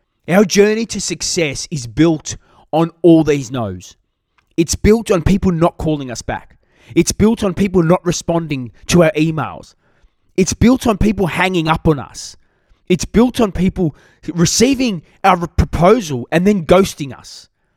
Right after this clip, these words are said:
That is what makes great sellers great. That is what separates the top one percent from everybody else, is our ability to embrace the no, embrace the rejection,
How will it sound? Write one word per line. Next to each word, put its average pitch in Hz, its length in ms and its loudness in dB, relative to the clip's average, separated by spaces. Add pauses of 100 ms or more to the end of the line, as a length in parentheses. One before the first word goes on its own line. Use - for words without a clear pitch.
(400)
That 196 300 2
is 269 180 -4
what 220 160 0
makes 156 520 -4 (200)
great 156 320 2
sellers 139 400 -4
great. - 580 -4 (380)
That 185 260 2
is 262 160 -2
what 220 200 -4
separates 180 760 -2 (120)
the - 100 2
top - 320 0
one 170 220 -2
percent - 480 -4 (260)
from 190 200 0 (100)
everybody 151 560 0
else, - 420 -14 (640)
is 170 160 0
our 175 160 4
ability 202 540 2
to - 180 -6
embrace 156 640 2
the 170 100 -4
no, 113 420 -2 (360)
embrace 160 560 2
the 190 100 0
rejection, 127 800 -4